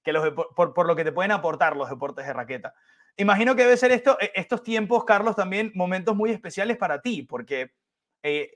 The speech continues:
tú has estado, eh, conectado con, con Empresas Polar y personalmente con muchos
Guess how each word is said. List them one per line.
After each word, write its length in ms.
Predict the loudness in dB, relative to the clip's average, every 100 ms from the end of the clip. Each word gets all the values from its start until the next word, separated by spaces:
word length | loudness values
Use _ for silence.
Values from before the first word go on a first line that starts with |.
| _
tú 100 | 0
has 80 | 2
estado, 520 | 2 4 6 4 0 _ _ _ _ -16
eh, 80 | -16 -16 -4
conectado 600 | 0 0 2 6 8 6
con, 200 | 4 -6
con 280 | -6 -4 -4
Empresas 380 | -2 -2 -2 -2
Polar 320 | 2 4 2
y 80 | 0
personalmente 920 | 0 -2 -2 -2 -2 -2 -4 -6 -8 _
con 220 | -8 -6
muchos 680 | -4 -2 2 4 4 0